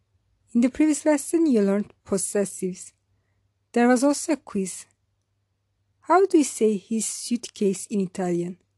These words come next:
A, la sua valigia. B,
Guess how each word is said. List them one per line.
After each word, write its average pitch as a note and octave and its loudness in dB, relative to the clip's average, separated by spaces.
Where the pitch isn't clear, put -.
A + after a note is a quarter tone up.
A, B3 4
la F#3+ -4
sua G3 2
valigia. F#3 0
B, B3+ 2